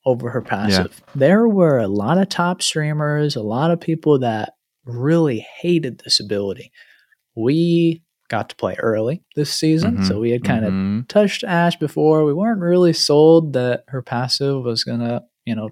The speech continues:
Speaker 1: tear the game right open. Um, evidently it hasn't. So Ash
Speaker 2: <laughs>
Speaker 1: didn't get hit with that early nerf, but has still started to slide down into the middle of the pack, which honestly is a huge win. And I think
Speaker 2: Yeah.
Speaker 1: perhaps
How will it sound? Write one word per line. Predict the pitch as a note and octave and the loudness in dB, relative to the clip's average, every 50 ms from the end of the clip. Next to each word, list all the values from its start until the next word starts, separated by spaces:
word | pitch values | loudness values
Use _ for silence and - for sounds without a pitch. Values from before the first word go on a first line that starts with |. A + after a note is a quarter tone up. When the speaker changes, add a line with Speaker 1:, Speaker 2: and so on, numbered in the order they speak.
| _ | _
Speaker 1:
tear | - - B2 A#2+ A#2+ | -8 -6 -4 -4 -4
the | A#2+ A#2 | -4 -4
game | A2+ A#2 A#2 A#2+ A#2 A#2 | -4 -4 -4 -4 -4 -4
right | A#2+ A#2 A2+ A2 | -4 -4 -2 0
open. | A#2+ C3+ D3 - - D#3+ D#3 D#3 D#3+ - - - - - - _ - | 0 0 0 0 -2 -2 -2 -2 -4 -10 -16 -20 -20 -20 -20 _ -4
Um, | B2 A#2+ A#2 G#2+ G2+ G2 G#2 - _ _ _ _ _ _ _ _ _ _ _ _ - | -2 0 0 0 -2 -6 -10 -14 _ _ _ _ _ _ _ _ _ _ _ _ -10
evidently | A#2 A2 A2 B2 A#2 A#2 G#2+ A2+ A2 G#2 | -10 -8 -4 -4 -4 -4 -4 -4 -6 -6
it | G2+ G2 | -8 -8
hasn't. | - - G2 F#2 G2 - - G2 - - | -8 -8 -8 -8 -8 -10 -12 -12 -12 -10
So | - - A#2+ G#2+ G#2+ G#2 - - - - - - _ | -8 -6 -4 -4 -4 -6 -8 -14 -20 -20 -20 -14 _
Ash | - B2+ C3 C#3 D3 - - - D3+ - _ | -2 0 2 2 2 2 0 -2 -4 -4 _
Speaker 2:
<laughs> | _ _ B2 | _ _ -6
Speaker 1:
didn't | A2+ B2+ C#3 D#3+ F3+ E3+ - - | -4 0 0 2 0 0 -2 -6
get | - C3+ C3 - | -6 -6 -6 -6
hit | - - C#3+ D3+ D3 | -6 -6 -6 -6 -4
with | C#3 B2 A2+ - | -6 -8 -8 -8
that | - A2 A2 A2 - - _ _ _ _ | -8 -6 -6 -6 -6 -8 _ _ _ _
early | - B2 A#2+ B2 B2+ C3 C3 C3 B2 | -4 -4 -4 -2 -4 -4 -4 -4 -4
nerf, | A#2 A2 A2+ C#3+ F3+ F#3+ - - | -6 -6 -4 -4 -4 -4 -6 -8
but | C3 C3+ | -10 -8
has | B2+ A#2 A#2 | -6 -4 -2
still | - - - - C3+ C3 C3+ B2+ A#2+ A#2 C3 - | -2 -2 0 0 2 2 4 2 2 -2 -6 -10
started | - - A#2+ A#2 A2+ A2+ | -10 -8 -6 -6 -6 -8
to | A#2 | -10
slide | - - - - G#2+ A2 A2 A2 A2 | -8 -8 -8 -6 -6 -4 -4 -6 -6
down | A2 A#2 A2+ A2 A2 A2 G#2 | -4 -4 -4 -4 -4 -4 -6
into | G2 G#2 G2+ - | -8 -10 -12 -12
the | - G#2+ | -12 -12
middle | A2 A2 A2 G#2 G2+ | -10 -10 -8 -8 -10
of | G2 | -10
the | G#2 - - | -10 -8 -6
pack, | G#2+ G2+ G2 G2+ - - - | -6 -6 -6 -8 -10 -8 -4
which | - A#2 A2+ - - - - - - - - - _ _ - | -2 -2 -2 -2 -4 -6 -6 -10 -18 -20 -20 -20 _ _ -4
honestly | C3+ F3 G#3+ A#3 A3+ - - D#3+ D3 C3+ | -2 0 2 2 2 0 0 0 0 0
is | B2+ A#2+ - | -2 -2 -4
a | - | -6
huge | - - - - - E3+ F#3 F#3+ F#3 E3 C#3+ - | -8 -12 -8 -4 0 0 2 2 2 0 0 -4
win. | F#2+ G2 A2+ A#2 G#2+ F#2+ E2+ | -4 0 0 0 0 -2 -4
And | - A2 A2+ A#2 | -6 -6 -4 -4
I | A#2 A#2+ | -4 -4
think | - - B2+ B2 G2 | -4 -2 0 2 2
Speaker 2:
Yeah. | F#2+ G#2 A2 G#2+ - - - - - - _ _ _ _ | 4 4 2 2 -2 -8 -20 -20 -20 -20 _ _ _ _
Speaker 1:
perhaps | - B2 A2+ - - - - A#2+ D3 E3+ F3+ - _ - - - - - | -6 -6 -6 -6 -8 -6 -4 -2 0 -2 -2 -2 _ -4 -4 -2 -2 -4